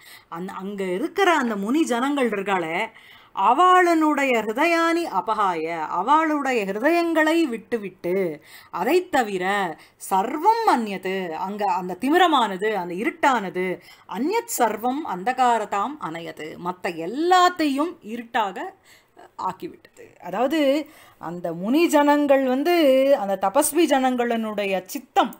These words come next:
அந்த மனசானது அதை விட்டுட்டு அப்படின்னா அவ வந்து எப்பவுமே அந்த பிரம்மரூப பிரகாசஸ்ய சத்வாத், அவ சித்தத்துல அந்த பிரம்மரூபம்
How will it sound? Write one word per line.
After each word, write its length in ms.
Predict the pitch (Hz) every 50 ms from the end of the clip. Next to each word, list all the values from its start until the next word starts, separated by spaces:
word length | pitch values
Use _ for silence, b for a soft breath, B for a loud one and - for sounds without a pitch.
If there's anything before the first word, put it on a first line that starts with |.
| _ _
அந்த 240 | - 180 185 190
மனசானது 880 | 175 175 175 214 254 - - 277 262 233 220 190 165 175 175 185 240 277 - b b b b b b b _
அதை 280 | - 185 196 208 247 247
விட்டுட்டு 600 | 220 262 262 - - 349 339 339 320 311 294 247
அப்படின்னா 720 | 196 190 190 208 226 233 254 302 320 302 262 233 240 262 269 B B B B B B B
அவ 400 | - - 156 170 202 220 220 220
வந்து 420 | 220 220 240 269 320 320 311 247 240
எப்பவுமே 540 | - - _ - 311 349 339 330 330 349 381 403 392 370 - - -
அந்த 360 | 220 208 214 202 196 196 185
பிரம்மரூப 680 | 165 190 202 226 277 320 339 339 330 320 311 302 311 269 254 233 220 214 196 190 185 180 180 175 170 -
பிரகாசஸ்ய 760 | - 202 196 254 269 294 302 311 277 277 - - 294 311 311 -
சத்வாத், 540 | - 214 190 - 247 254 247 233 - - -
அவ 240 | - - 165 170 180
சித்தத்துல 800 | 175 - 233 - - 294 285 285 - 285 294 294 254 214 233 269 262 B B B B B B B B
அந்த 280 | - 180 196 202 190 185 185 180 170 160 156 160 165 165 170 180 185
பிரம்மரூபம் 880 | 175 196 226 269 320 349 320 302 294 302 294 302 330 339 349 311 233